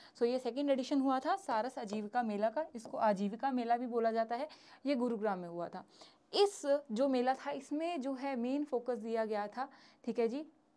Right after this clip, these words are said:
कि लखपति बनाने के ऊपर, जो सेल्फ हेल्प ग्रुप वुमेन हैं, उनको लखपति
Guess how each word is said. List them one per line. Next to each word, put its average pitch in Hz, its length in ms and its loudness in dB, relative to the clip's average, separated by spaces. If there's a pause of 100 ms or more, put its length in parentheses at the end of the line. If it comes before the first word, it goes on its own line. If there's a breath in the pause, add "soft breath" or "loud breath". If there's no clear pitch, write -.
(580)
कि 294 300 2
लखपति 277 520 2
बनाने 202 360 0
के 190 80 -4
ऊपर, 185 300 -4
जो 214 240 0
सेल्फ 262 340 -2
हेल्प 262 180 -2
ग्रुप 226 180 -4 (100)
वुमेन 233 240 0
हैं, 214 120 -6
उनको 247 300 -6
लखपति 254 560 -2